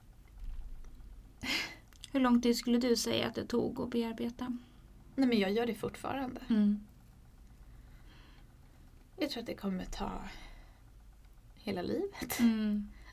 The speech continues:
Speaker 2: Det betyder inte att det bara var en, liksom, smärtsam upplevelse så. För att jag fick ju Solveig.
Speaker 1: Mm.
Speaker 2: Men, eh,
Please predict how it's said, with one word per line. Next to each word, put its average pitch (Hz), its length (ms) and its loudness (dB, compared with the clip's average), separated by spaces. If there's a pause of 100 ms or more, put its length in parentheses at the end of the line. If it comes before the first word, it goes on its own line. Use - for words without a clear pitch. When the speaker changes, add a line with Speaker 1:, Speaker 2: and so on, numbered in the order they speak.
(160)
Speaker 2:
Det 214 140 2
betyder 247 280 2
inte 202 160 2
att 180 100 -10
det 185 360 -2 (960)
bara 202 480 4
var 185 160 0
en, 180 220 -6 (880)
liksom, 208 240 -12
smärtsam 196 540 2
upplevelse 190 580 -2
så. - 380 -2 (240)
För 208 80 -8
att - 380 -14 (500)
jag 170 160 -6
fick 240 340 -6
ju 202 260 -2
Solveig. - 540 -4 (140)
Speaker 1:
Mm. 226 260 -6 (2250)
Speaker 2:
Men, 190 380 -2
eh, 226 280 -10